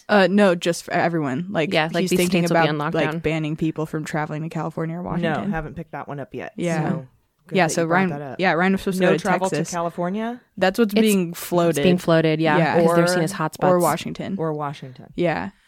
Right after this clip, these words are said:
Speaker 1: And so, yeah, Ryan was gonna go to Texas this weekend, and now it's
Speaker 3: But
Speaker 1: like,
Speaker 3: can't
Speaker 1: if he
Speaker 3: get back.
Speaker 1: goes, he's afraid of him implementing that and him getting stuck. So
Speaker 3: Yeah, I have, I have a friend who was supposed to visit this weekend,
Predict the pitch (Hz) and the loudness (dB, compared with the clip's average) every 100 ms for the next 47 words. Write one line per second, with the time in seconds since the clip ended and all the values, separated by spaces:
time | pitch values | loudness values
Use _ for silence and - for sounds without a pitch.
0 | _ - 180 196 190 170 175 190 180 180 | _ -8 0 4 4 6 4 4 0 -2
1 | 175 160 165 202 190 185 175 165 160 160 | 0 -2 -2 -2 -4 -4 -6 -4 -4 -2
2 | 165 151 156 165 165 160 - 160 - 156 | -4 -4 -4 -4 -2 -2 -2 -2 -2 -2
3 | 160 185 220 165 190 170 165 170 165 160 | -2 0 0 0 -4 -4 -2 -2 -2 -4
4 | 160 - - - 175 156 151 175 190 190 | -10 -12 -10 -6 -4 -4 -2 -2 0 0
5 | 190 208 208 214 170 170 151 151 139 - | 2 2 2 0 0 -2 -2 -4 -6 -4
6 | 165 - - - - 147 165 160 _ _ | -4 -4 -12 -14 -8 -6 -6 -10 _ _
7 | - 143 127 127 160 147 - 170 175 175 | -16 -14 -12 -6 -4 -4 -2 2 2 0
8 | 190 196 180 - 190 175 175 170 180 - | -2 -2 -2 -2 -4 -4 -6 -4 -6 -8
9 | 208 202 131 98 143 | -6 -6 -6 -8 -16